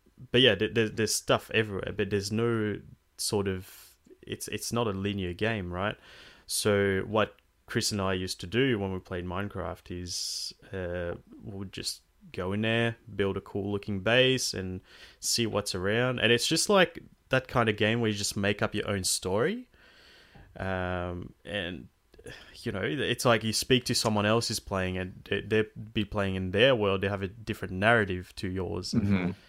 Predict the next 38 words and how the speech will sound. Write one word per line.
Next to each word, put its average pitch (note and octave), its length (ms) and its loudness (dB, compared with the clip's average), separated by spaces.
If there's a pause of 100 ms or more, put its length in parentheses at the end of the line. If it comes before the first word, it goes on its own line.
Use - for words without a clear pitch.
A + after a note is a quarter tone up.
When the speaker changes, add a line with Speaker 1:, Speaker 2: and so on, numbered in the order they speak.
(240)
Speaker 1:
s-, - 160 -12
that F#2 120 -4
sort G2 220 -2
of F#2+ 80 -6
thing. G2+ 180 -4
So A2+ 220 2
I A#2 60 6
definitely C#3 340 -2
think A2 260 -4
if G2 140 -10
you G#2+ 60 -8
start - 300 -4
playing F#2 260 -4
it F2 160 -10
today, G2 380 -2
it's, - 460 -8 (220)
I, A#2 220 2
I - 20 -2
think E3+ 180 2
that's - 200 0
why A2 80 2
it's F#2+ 120 -2
so F2+ 160 -2
popular. A2 480 -2
You G#2 120 -2
have - 180 -4
kids - 560 -4
starting G2+ 400 -2
to - 80 -16
play F#2 200 -4
now G2+ 300 2
on G2 100 -2
their F#2+ 160 -2
iPad G2 440 0
or F#2+ 40 -4
whatever F#2 420 -4
it F2+ 80 -8
is. F#2+ 300 -8